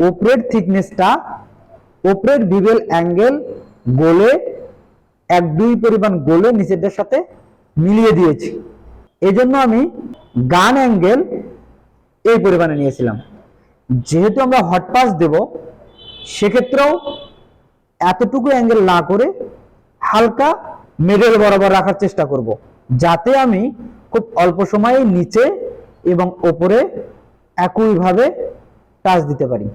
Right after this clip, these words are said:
এক, এক, দুই, এক, এক, দুই। আগের মতনই আমি আবার বলছি, এখানে ব্যালেন্স করা একটু কঠিন বিষয়। ব্যালেন্স ঠিক রাখার জন্য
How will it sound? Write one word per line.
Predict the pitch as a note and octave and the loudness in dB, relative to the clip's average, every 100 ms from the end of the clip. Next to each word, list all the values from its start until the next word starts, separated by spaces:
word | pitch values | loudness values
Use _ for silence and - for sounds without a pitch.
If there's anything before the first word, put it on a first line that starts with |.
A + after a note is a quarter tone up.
| - _ _ _ _ _ _ _ _ _ _ _ | -16 _ _ _ _ _ _ _ _ _ _ _
এক, | C#3 E3+ A#3 - - - - _ _ _ _ _ - | -2 2 0 -2 -14 -16 -20 _ _ _ _ _ -6
এক, | C3+ C3 C#3 | -4 -2 -2
দুই, | F3 A3+ A#3 - - - _ _ - | 0 -2 -6 -10 -20 -20 _ _ -6
এক, | C3+ D3 G3 - - - _ _ _ _ - | -2 0 0 -4 -20 -20 _ _ _ _ -4
এক, | D3+ C3+ B2+ | -4 -2 -4
দুই। | A2+ G#2+ _ _ - - - - - _ _ D#3 | -4 -6 _ _ -20 -20 -20 -20 -20 _ _ -2
আগের | F#3+ B3+ | 0 2
মতনই | B3 A3+ C4+ C4 | 2 0 0 2
আমি | B3+ | 4
আবার | A#3 A3 | 2 2
বলছি, | G3 F#3 F#3 A3 C4 - - - _ _ - | 0 0 -2 -4 -4 -12 -20 -20 _ _ -2
এখানে | G3+ G#3+ B3+ B3+ F#3+ A#3+ - - - | 0 2 0 0 -2 -4 -8 -10 -4
ব্যালেন্স | C3 E3+ F#3+ A#3 B3 - | 0 2 2 2 -2 -6
করা | A#3+ A#3+ A#3+ | -2 2 2
একটু | A#3+ A#3+ A3 - | 0 -6 -4 -2
কঠিন | D#3+ F#3+ F3 | -2 -2 -2
বিষয়। | C#3 - - - _ _ _ _ _ - | -4 -6 -8 -10 _ _ _ _ _ -2
ব্যালেন্স | D3 E3 A#3+ C4+ - - | 0 2 2 0 -4 -6
ঠিক | F3+ E3 | -2 -2
রাখার | E3 F3 D#3 | 0 -2 0
জন্য | D#3+ | -2